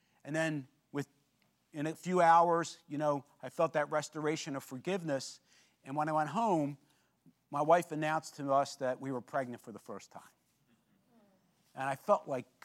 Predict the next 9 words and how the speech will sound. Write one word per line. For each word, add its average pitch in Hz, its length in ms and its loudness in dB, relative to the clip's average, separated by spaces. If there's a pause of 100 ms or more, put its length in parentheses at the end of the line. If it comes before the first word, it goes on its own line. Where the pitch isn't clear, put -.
(160)
"God, 196 340 -4 (340)
you 277 120 -6
just - 240 -10
prepared 202 720 -6
me 90 280 -14 (1160)
to 156 60 -10
be 156 140 -2
a 147 40 -4
father." - 560 -8